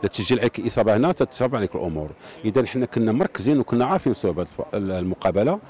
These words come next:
وعندك لاعبين من هذه الطينة، من هذه القتالية،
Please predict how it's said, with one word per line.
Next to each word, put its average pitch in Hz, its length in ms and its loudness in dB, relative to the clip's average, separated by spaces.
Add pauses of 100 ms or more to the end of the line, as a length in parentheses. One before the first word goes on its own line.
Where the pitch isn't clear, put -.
(480)
وعندك 135 680 4
لاعبين 131 680 4
من 113 100 2
هذه 127 220 -2
الطينة، 87 460 2 (580)
من 104 100 -2
هذه 120 160 2
القتالية، 107 680 2